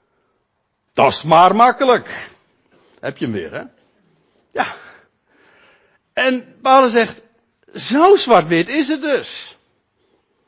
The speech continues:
Daar valt niet mee te sjoebelen. En dat wat er in Galatië speelde, dat is de hele kerkgeschiedenis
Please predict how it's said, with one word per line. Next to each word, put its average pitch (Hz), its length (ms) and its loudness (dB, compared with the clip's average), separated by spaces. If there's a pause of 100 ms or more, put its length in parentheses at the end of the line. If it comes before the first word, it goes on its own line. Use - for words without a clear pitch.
(160)
Daar 226 120 -2
valt 311 260 0
niet 311 180 -4
mee 262 220 -4
te 226 120 -14
sjoebelen. 254 480 -8 (1800)
En 196 140 -4
dat 233 180 0
wat 233 180 -2
er 220 80 0
in 208 100 0
Galatië 226 540 0
speelde, 196 580 -2 (1300)
dat 220 200 -2
is 220 140 -6
de 214 120 2
hele 269 600 0
kerkgeschiedenis 240 920 -6